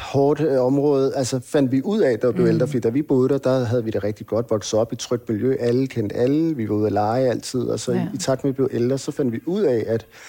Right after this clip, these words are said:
Speaker 1: andre af vores klassekammerater ikke måtte komme og besøge os, når det var aften, og når det var mørkt, og så er vi sådan, "Hvorfor?"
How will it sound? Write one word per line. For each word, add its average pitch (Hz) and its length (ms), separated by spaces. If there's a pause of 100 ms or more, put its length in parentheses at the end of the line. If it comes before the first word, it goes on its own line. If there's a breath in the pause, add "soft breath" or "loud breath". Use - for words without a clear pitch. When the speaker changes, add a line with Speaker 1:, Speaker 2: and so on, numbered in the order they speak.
(440 loud breath)
Speaker 1:
andre 127 280
af 131 80
vores 113 180
klassekammerater 110 640
ikke 107 160
måtte 117 120
komme 107 200
og 113 60
besøge 110 400
os, 110 160
når 110 80
det 104 100
var 98 140
aften, 110 520
og 104 80
når 104 80
det 104 100
var 98 60
mørkt, 98 380
og 110 60
så 113 100
er 107 40
vi 101 60
sådan, - 200
"Hvorfor?" 101 480